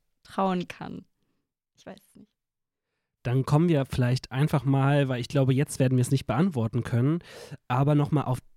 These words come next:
Speaker 2: die Sprache zu sprechen. Und du hast es gerade gesagt, dieser, oder dieser erzählerische Move, der ja eigentlich ein filmisches Mittel ist. Ähm, ich fand es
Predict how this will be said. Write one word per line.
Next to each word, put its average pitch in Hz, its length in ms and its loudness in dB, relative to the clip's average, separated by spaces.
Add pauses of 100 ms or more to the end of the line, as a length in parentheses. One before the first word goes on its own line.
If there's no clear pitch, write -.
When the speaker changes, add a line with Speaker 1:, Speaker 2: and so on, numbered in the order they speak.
Speaker 2:
die 123 640 -2
Sprache 113 1000 -4
zu - 160 -8
sprechen. 139 560 -2
Und 123 280 -2
du 123 80 0
hast 127 160 0
es 139 120 -6
gerade 123 220 -6
gesagt, 127 340 -6
dieser, 117 240 -8
oder 117 140 -8
dieser 110 220 -8
erzählerische 127 720 0
Move, 131 500 2
der 120 140 0
ja 120 160 -2
eigentlich - 360 -12
ein 113 80 -10
filmisches 135 600 0
Mittel 143 240 -2
ist. 160 320 -4 (600)
Ähm, 127 500 0 (960)
ich 156 200 2
fand 151 240 2
es - 460 0